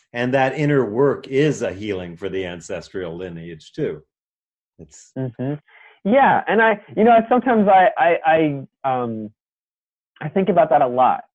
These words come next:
Speaker 2: that, that I think that's true, that when we do healing work, we also, you know, it echoes back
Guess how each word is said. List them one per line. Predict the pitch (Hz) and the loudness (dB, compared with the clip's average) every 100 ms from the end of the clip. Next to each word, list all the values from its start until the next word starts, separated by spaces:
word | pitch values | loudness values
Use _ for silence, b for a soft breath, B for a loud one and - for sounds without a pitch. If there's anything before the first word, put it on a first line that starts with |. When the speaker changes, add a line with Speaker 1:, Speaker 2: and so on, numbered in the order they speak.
| - | 0
Speaker 2:
that, | 123 - 143 | 2 0 0
that | 135 | 0
I | 147 | 2
think | 196 185 | -2 -2
that's | 202 - _ _ - | -2 -2 _ _ -4
true, | 214 165 - - | 0 0 -4 -2
that | 127 123 - _ _ _ | 2 2 0 _ _ _
when | 135 147 160 | -2 0 0
we | 160 151 | -2 -2
do | 131 147 151 - | -2 -2 -2 -4
healing | 143 143 143 120 | -6 -4 -6 -4
work, | 117 127 135 | -2 -2 -4
we | 135 - | -6 -2
also, | 120 123 127 127 120 117 | 0 0 0 0 0 0
you | 127 | -2
know, | 123 | -6
it | 123 | -6
echoes | 113 120 131 117 117 | -8 -6 -6 -6 -2
back | 127 135 85 | -2 0 -4